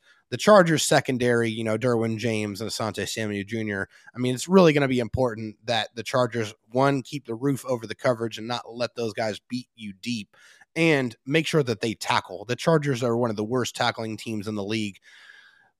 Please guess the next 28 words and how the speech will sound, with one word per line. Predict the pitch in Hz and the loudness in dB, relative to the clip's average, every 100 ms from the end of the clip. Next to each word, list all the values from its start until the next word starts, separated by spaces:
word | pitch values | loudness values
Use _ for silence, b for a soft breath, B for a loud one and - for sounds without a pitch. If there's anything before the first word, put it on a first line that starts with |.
| _ | _
It's | 139 123 - - _ _ _ | -4 -2 -4 -8 _ _ _
really, | 131 175 156 147 | 0 4 6 6
really | 143 123 | 4 0
bad. | 113 113 104 101 | 2 2 2 0
And | 113 | -2
then | 117 | -2
against | 120 147 139 139 | -2 -2 0 2
those | 156 143 | 2 2
two | 156 | 0
guys, | 147 143 135 123 - _ | 4 6 4 2 -4 _
you | 151 131 | -6 -6
have | - 139 131 - | -2 2 2 0
to | - 107 - | -6 -8 -6
make | 120 104 | -6 -4
your | 113 | -6
tackles. | 104 113 - 98 | -4 -4 -4 -2
You | 139 | 0
gotta | 123 | 0
get | 117 117 | -2 -4
them | 123 117 | -2 -2
on | |
the | 107 | -2
ground, | 120 117 113 110 | -2 -2 -2 -6
'cause | 101 | -8
once | 110 127 - | -6 -6 -2
they | 131 | -2
get | 120 127 | -2 -4
started, | - 131 127 120 | 0 2 2 -2